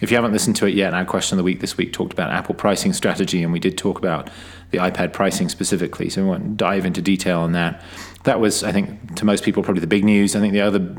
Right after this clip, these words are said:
interesting news was Apple announced a Clips app, and this is a sort of,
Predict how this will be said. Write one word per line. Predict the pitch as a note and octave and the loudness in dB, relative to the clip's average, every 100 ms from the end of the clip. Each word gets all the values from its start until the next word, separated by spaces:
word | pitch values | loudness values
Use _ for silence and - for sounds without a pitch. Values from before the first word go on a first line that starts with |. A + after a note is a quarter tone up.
| - | -2
interesting | G#2 - F#2 | -2 0 0
news | F2+ F#2 E2+ | 2 2 2
was | F#2 E2 - - - - - | 0 -2 -6 -12 -18 -12 -2
Apple | F#2+ G2 G2 F2+ | -2 0 0 0
announced | F#2+ G2 F#2+ F#2 - | 0 2 2 0 -4
a | - | -6
Clips | - - B2 - - - | -8 -2 -2 0 -6 -4
app, | F2+ E2+ - - - | -2 -2 -4 -14 -8
and | G#2 G#2 | -2 0
this | G#2 | 2
is | G#2 | 2
a | G2 | 2
sort | - A#2 | 2 2
of, | G2 - | 2 -2